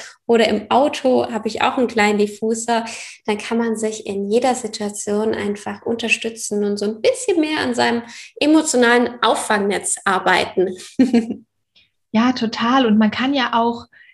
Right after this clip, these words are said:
Speaker 2: vorbeugend damit ganz wunderbar arbeiten. Man muss ja nicht immer in der Situation selbst, wenn man merkt,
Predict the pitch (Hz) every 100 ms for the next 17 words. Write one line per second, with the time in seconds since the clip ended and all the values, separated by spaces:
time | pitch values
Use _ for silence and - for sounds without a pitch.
0 | _ _ - 269 - 240 190 180 185 185
1 | 185 185 185 185 196 202 185 175 165 165
2 | 175 185 196 - 190 190 240 254 233 214
3 | - 233 226 220 254 269 226 233 220 214
4 | - 202 190 202 262 262 202 196 196 202
5 | 220